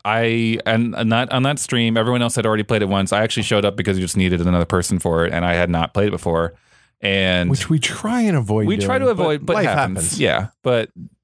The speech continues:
Speaker 1: playing that game and on that stream, and it was immediately just like, "Oh, this is so good," and I,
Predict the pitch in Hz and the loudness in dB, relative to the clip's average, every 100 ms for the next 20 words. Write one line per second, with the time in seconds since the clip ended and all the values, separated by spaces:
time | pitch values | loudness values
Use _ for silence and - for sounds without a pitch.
0 | - _ - _ _ _ - 170 196 185 | -20 _ -20 _ _ _ -4 0 0 0
1 | 156 139 135 127 123 113 110 - _ _ | 0 0 0 2 2 2 0 -2 _ _
2 | _ _ _ - 110 104 101 95 92 92 | _ _ _ -2 2 2 2 2 2 0
3 | - _ 107 98 107 104 - - 107 95 | -2 _ -4 0 2 2 0 0 2 2
4 | 90 90 - _ 107 95 92 90 92 - | 2 0 -4 _ 0 2 2 2 -2 -2
5 | 113 110 120 120 135 151 143 127 123 - | -2 0 0 0 2 2 0 0 -2 0
6 | 104 - - _ - - 113 98 117 - | -2 -2 -18 _ -10 -2 0 2 0 2
7 | 160 - 143 123 104 - 107 101 85 - | 2 2 0 -2 -4 -2 0 0 -2 -2
8 | 104 98 98 98 | 0 2 2 0